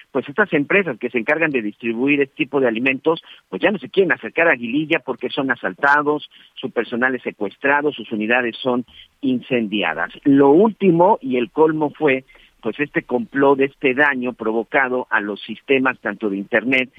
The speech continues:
al servicio de internet, como a la luz, a la energía eléctrica. Hay algunos puntos en donde incluso, eh, se fue la luz o falló el internet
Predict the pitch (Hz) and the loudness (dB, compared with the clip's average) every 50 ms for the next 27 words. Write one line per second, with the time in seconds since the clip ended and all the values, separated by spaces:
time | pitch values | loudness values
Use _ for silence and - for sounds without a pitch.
0 | - - - - - 95 92 - 113 104 120 131 - 147 135 117 113 104 - 113 | -20 -20 -20 -12 -10 -10 -6 -4 -2 -2 0 2 4 4 4 4 2 2 -2 -2
1 | 110 117 120 123 - _ - 117 110 107 104 107 107 107 110 113 120 117 104 - | 0 0 -2 -2 -2 _ -2 0 2 2 2 2 2 2 2 2 0 0 0 -2
2 | - 98 101 104 101 107 101 104 - - 131 127 117 117 123 135 135 123 - - | -2 0 0 0 0 -2 -2 -4 -4 0 2 2 2 4 2 0 0 -2 -4 -8
3 | 101 - - - 71 - _ - - - - - _ - 151 185 214 220 202 165 | -14 -10 -10 -10 -12 -12 _ -20 -20 -20 -20 -16 _ 0 0 2 2 2 0 2
4 | 156 180 175 165 - - - 156 151 143 - 160 156 - 131 123 123 120 110 113 | 2 0 0 0 -4 -4 -4 -4 -2 0 0 -2 0 -2 -2 -2 -2 -2 -4 -4
5 | 113 104 - 143 147 131 - - 139 156 165 - - 123 110 110 110 95 - - | -6 -8 -4 -4 -4 -2 0 2 2 2 2 0 0 0 0 0 0 -2 -4 -8
6 | 101 - 143 143 151 147 139 143 156 156 143 - 113 - 107 104 113 127 131 147 | -2 0 2 2 2 2 2 2 0 0 -2 -4 -4 -4 -4 -2 -2 0 0 -2
7 | 143 - 151 143 139 143 135 139 143 | -2 -2 -2 -2 0 -2 -2 -2 -4